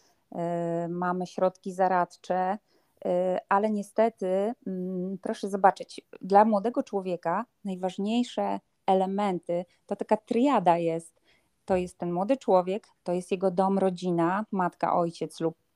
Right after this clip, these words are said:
opiekunowie, nie wiem, rodzeństwo. E, w dalszym, e, jakby, czy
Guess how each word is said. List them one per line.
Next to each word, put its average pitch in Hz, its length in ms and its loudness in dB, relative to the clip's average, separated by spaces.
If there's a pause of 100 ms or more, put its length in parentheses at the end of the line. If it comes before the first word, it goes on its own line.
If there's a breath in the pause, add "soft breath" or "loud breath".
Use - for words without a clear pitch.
opiekunowie, 165 920 4 (300)
nie 175 280 0
wiem, 165 160 2
rodzeństwo. 170 800 4 (480 loud breath)
E, 170 180 2
w 175 120 -10
dalszym, 220 640 2 (120)
e, 175 640 0 (100)
jakby, 180 500 2 (300)
czy - 160 -6